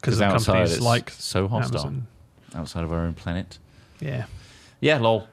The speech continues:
Speaker 2: Get
Speaker 1: Fun.
Speaker 2: everyone into space and give them some perspective. There should be a punishment of people that are just really selfish.
Speaker 1: Yeah.
Speaker 2: Just shoot them into space, show them the, how fragile little blue dot is,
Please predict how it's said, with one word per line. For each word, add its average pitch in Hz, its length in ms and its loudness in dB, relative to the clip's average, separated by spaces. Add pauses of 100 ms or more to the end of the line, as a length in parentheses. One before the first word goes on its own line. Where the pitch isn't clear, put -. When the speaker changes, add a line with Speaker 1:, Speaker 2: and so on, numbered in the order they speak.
(580)
Speaker 2:
Get 123 120 4
Speaker 1:
Fun. 123 80 6
Speaker 2:
everyone 107 140 4
into 98 160 0
space 101 380 0
and 98 160 -4
give 95 140 0
them 95 140 -4
some 98 240 -4
perspective. 90 680 -4
There 101 80 -4
should - 100 -10
be 104 80 2
a 98 60 0
punishment - 760 -6 (880)
of 78 400 -4
people 82 300 -8
that 80 180 -4
are 76 80 -4
just 78 340 -6
really 82 260 0
selfish. - 720 -4
Speaker 1:
Yeah. 131 180 -10 (100)
Speaker 2:
Just - 160 -8
shoot 104 220 0
them 87 120 -2
into 85 140 -2
space, - 540 -4 (360)
show 98 300 2
them 85 280 0
the, 80 440 0
how 82 200 0
fragile 80 460 0
little 76 240 -4 (160)
blue 82 400 -2
dot 80 260 0
is, 78 300 -4